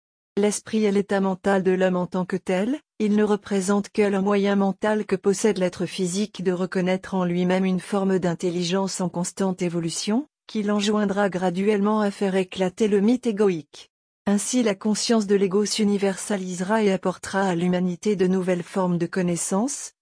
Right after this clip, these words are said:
axées non pas sur la pensée humaine subjective et logique mais sur la manifestation cosmique et créative de l'ego transmuté mentalement. Même si l'âge moderne a ses bons côtés,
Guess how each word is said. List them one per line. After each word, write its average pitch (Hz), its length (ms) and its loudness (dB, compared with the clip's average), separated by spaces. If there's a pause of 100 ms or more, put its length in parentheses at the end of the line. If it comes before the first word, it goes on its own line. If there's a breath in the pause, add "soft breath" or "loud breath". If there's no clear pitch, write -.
(100)
axées 220 320 -2
non 233 180 6
pas 247 220 2
sur 214 240 -2
la 185 140 0
pensée 180 340 0
humaine 180 340 0
subjective 185 760 -2
et 196 80 2
logique 185 380 0
mais 202 140 4
sur 190 240 -2
la 180 120 0
manifestation 180 920 0
cosmique 214 560 0
et 190 80 0
créative 202 640 -4
de 175 100 -2
l'ego 180 360 -2
transmuté 233 640 0
mentalement. 196 580 0 (640)
Même 202 240 2
si 208 240 -2
l'âge 196 300 0
moderne 196 400 2
a 180 40 0
ses 175 200 -2
bons 175 180 0
côtés, 190 540 -2